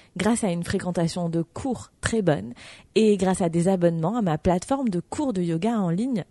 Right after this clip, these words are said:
très nombreux. Mais alors, ça a été quoi mon plus gros défi de l'année ? Je me suis posé cette question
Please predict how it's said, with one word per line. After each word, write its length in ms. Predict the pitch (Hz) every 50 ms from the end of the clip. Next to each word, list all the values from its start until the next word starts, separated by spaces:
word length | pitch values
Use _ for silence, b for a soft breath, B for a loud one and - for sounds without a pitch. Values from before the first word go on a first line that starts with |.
| _
très 260 | - - - 277 302 - -
nombreux. 480 | 226 214 202 190 196 185 170 165 160 - _ _ _ - B B B B B B B
Mais 140 | 190 196 196
alors, 400 | 196 196 202 196 196 190 - -
ça 200 | - - - 277
a 20 |
été 400 | 294 294 233 - - - 185 170 - _
quoi 300 | - - 214 208 196 202 - -
mon 240 | 175 175 170 170 170
plus 340 | - - - - 285 294 254
gros 400 | 190 180 170 156 175 226 247 - _
défi 400 | - 165 185 185 170 - - 202
de 140 | 180 185 175
l'année ? 340 | 170 170 165 160 - - - _ _ _ _ b b b b b b b
Je 80 | -
me 60 | 202
suis 120 | 185 - 196
posé 240 | 175 196 208 247 294
cette 240 | - 247 208 -
question 460 | - 214 202 196 - - - 165 196